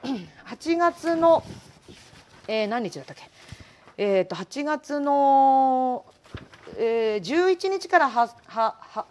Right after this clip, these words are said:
配信が始まります。憲法の先取り講義。これ、今私、毎週、っていうか毎日、い-、一生懸命、あ、今収録してるとこです。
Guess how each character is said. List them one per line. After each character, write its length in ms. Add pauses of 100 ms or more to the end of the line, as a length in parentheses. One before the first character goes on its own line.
(160)
配 180
信 220
が 120
始 160
ま 120
り 40
ま 100
す。 100
憲 140 (220)
法 240
の 140
先 320
取 360
り 80 (120)
講 200
義。 200 (400)
こ 100
れ、 300
今 220
私、 400 (260)
毎 460
週、 400
っ 40 (100)
て 100
い 0
う 20
か 60
毎 260
日、 380 (180)
い-、 80 (200)
一 60
生 100
懸 100
命、 200 (340)
あ、 100
今 200
収 200
録 180
し 60
て 60
る 40
と 60
こ 80
で 80
す。 80